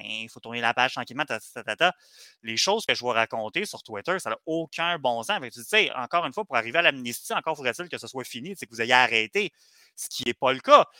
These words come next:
Récemment, c'était-tu, je pense que c'était il y a deux dimanches, quand Guillaume Lepage a encore fait un commentaire sur Éric Duhem, à Tout le monde en parle, euh,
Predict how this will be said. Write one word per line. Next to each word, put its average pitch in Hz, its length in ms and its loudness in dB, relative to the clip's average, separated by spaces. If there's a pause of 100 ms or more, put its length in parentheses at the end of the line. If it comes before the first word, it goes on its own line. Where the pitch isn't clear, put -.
(160)
Récemment, 147 640 4 (840)
c'était-tu, 175 480 -6
je 165 80 -4
pense 156 160 -2
que 156 100 -8
c'était 156 80 -4
il 139 60 -2
y - 20 0
a 135 60 -2
deux 147 180 -6
dimanches, 170 540 -2
quand 190 240 -2
Guillaume 170 200 0
Lepage 196 320 4
a 170 60 0
encore 151 180 -2
fait - 140 -6
un 156 100 -4
commentaire 156 480 0
sur 160 140 -8
Éric 139 180 -2
Duhem, 156 300 -2
à 156 60 -2
Tout 147 100 -10
le 143 60 -12
monde 143 160 -4
en 139 140 2
parle, 170 420 4
euh, 131 280 0